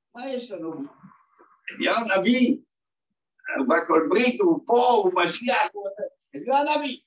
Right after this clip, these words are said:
זה היה מול כמה כהני בעל, כל עם ישראל, כתוב, כל עם ישראל עשה עבודת זרה. חוץ מארבע מאות, כל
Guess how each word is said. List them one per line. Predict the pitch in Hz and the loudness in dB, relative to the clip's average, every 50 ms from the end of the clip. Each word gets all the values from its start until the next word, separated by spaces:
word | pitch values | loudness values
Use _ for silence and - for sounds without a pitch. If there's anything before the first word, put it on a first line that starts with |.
| _ _ _ _ _ _ _ _ _ _ | _ _ _ _ _ _ _ _ _ _
זה | - 190 226 | -6 -4 -4
היה | 233 - - 190 175 | -4 -4 -4 -4 -6
מול | 160 170 202 240 269 285 294 285 226 - - | -6 -6 -6 -4 -2 -2 -2 -2 -4 -8 -10
כמה | 220 233 240 254 247 240 - | -12 -10 -8 -8 -10 -8 -8
כהני | 214 202 190 196 220 214 | -8 -8 -8 -8 -10 -12
בעל, | 202 208 214 226 262 277 277 277 262 - _ _ _ _ _ _ _ _ _ _ _ _ _ _ | -6 -2 0 2 2 2 2 0 0 -4 _ _ _ _ _ _ _ _ _ _ _ _ _ _
כל | _ - 220 247 269 277 277 - - - | _ -4 0 2 2 2 0 -2 -6 -6
עם | 190 214 226 240 | -6 -6 -6 -6
ישראל, | 214 - 196 - - 202 | -10 -10 -10 -10 -10 -10
כתוב, | 185 214 202 - - | -12 -14 -16 -16 -14
כל | - 226 254 277 294 294 294 285 - - 240 | -4 0 2 2 4 2 0 -2 -4 -6 -4
עם | 269 277 277 294 | -2 -2 -2 -2
ישראל | 285 262 233 - - 233 262 262 262 262 247 | -4 -6 -8 -10 -6 -2 -2 0 0 -2 -4
עשה | 220 214 220 214 214 | -6 -8 -10 -10 -12
עבודת | 214 214 202 202 185 180 175 - | -12 -12 -10 -8 -8 -8 -6 -8
זרה. | - - - - - _ _ _ _ _ _ _ _ _ _ _ _ _ _ _ _ | -10 -10 -10 -12 -16 _ _ _ _ _ _ _ _ _ _ _ _ _ _ _ _
חוץ | 240 262 254 233 | -6 -6 -4 -2
מארבע | 269 247 226 226 226 226 220 | 0 0 0 2 2 2 2
מאות, | 214 208 202 - - - _ _ _ _ _ _ _ _ | 2 -2 -4 -8 -14 -20 _ _ _ _ _ _ _ _
כל | - 240 269 285 294 294 | 0 4 4 6 6 4